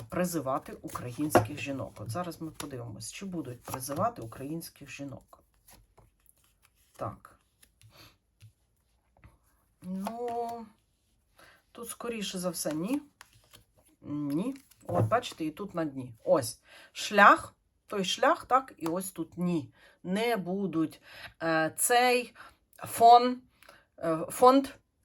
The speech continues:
е, жіночий, е, ні. Тільки ось тут вийшла чоловіча, так, чоловіча. От чоловіків будуть і надалі, на жаль, будуть надалі ловити. Будьте обережні. Ось, ловити будуть.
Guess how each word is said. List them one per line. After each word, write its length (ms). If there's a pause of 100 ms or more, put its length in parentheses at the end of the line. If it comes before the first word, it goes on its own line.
(140)
е, 480
жіночий, 840
е, 400
ні. 340 (240)
Тільки 320
ось 300
тут 240
вийшла 420
чоловіча, 680 (420)
так, 280 (300)
чоловіча. 640 (400)
От 160
чоловіків 540
будуть 480
і 120
надалі, 580
на 140
жаль, 240
будуть 380
надалі 380
ловити. 520 (280)
Будьте 280
обережні. 520 (640)
Ось, 320
ловити 360
будуть. 460